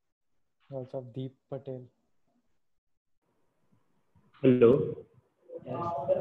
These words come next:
Speaker 2: Am, am I audible?
Speaker 1: Yes, yes.
Speaker 3: Yes.
Speaker 2: Uh, yes. So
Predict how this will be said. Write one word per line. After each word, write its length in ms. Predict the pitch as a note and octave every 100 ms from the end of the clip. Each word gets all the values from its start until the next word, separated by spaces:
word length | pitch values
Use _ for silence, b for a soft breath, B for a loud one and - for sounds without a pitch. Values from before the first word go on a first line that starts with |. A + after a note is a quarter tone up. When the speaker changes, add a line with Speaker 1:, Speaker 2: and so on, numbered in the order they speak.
| C3
Speaker 2:
Am, 240 | A#2+ - -
am 140 | C3 C3+
I 80 |
audible? 360 | C3+ A#2+ A#2 D3+ - - _ -
Speaker 1:
Yes, 200 | C3+ C3+
yes. 80 | A2+
Speaker 3:
Yes. 200 | C3+ C3 - - _ - - _ _ _ _ - B2+
Speaker 2:
Uh, 180 | A#2+
yes. 220 | A#2 B2 B2 - -
So 480 | C3 B2 B2 A#2+